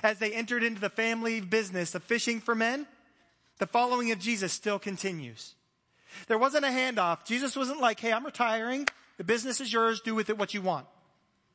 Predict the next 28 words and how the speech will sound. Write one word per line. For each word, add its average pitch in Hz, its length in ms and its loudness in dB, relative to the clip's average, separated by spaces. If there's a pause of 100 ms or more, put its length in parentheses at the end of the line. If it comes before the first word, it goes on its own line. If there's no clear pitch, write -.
(920)
He 240 80 2
said, 233 200 2
"I 233 40 4
want 311 180 0
you 277 60 -2
to 247 80 2
follow 254 320 2
me. 226 100 -2
You're 226 80 0
gonna 220 140 -2
follow 262 300 2
me 262 100 -2
forever. 240 340 0
I'm 226 80 0
gonna 220 140 -2
make 247 200 0
you 254 60 -6
fishers 240 360 -4
of 214 80 -2
men, 247 220 2
but 220 120 0
I'm 254 120 2
the 240 100 0
head 240 180 2
of 226 80 -4
this 202 160 -4
thing 208 220 -2
forever. 175 420 0